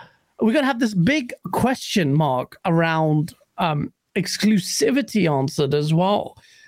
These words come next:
Um, I think there's just been, uh, quiet, that, you know, there's some games that might actually end up on PlayStation that are, like, your live service games, the older games. Older games might be running,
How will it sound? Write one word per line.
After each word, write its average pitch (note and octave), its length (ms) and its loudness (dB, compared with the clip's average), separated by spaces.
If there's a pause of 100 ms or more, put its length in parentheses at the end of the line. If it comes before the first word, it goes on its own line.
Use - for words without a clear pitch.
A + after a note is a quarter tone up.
(120)
Um, F3 420 -2
I G3 80 0
think D4+ 140 2
there's D4 140 2
just B3+ 180 -2
been, A3 420 0 (260)
uh, D#3 340 2
quiet, G#3 400 0
that, C4 180 -4 (140)
you C4+ 140 -2
know, C#3+ 120 2
there's D#3 140 2
some A3 260 0
games G#3 320 2
that E3+ 180 2
might E3 200 2
actually F#3+ 320 -2
end F3 120 0
up E3+ 140 -2
on F3 140 0
PlayStation E3+ 480 0
that C#3+ 120 0
are, C#3 80 0
like, B2 300 -2
your A2+ 320 -2 (500)
live C3 260 -2
service C#3+ 380 0
games, D3 440 0
the D3 100 -2
older D#3+ 380 2
games. D#3+ 540 0
Older E3+ 260 2
games E3+ 320 0
might F3 180 0
be E3 120 2
running, E3+ 520 0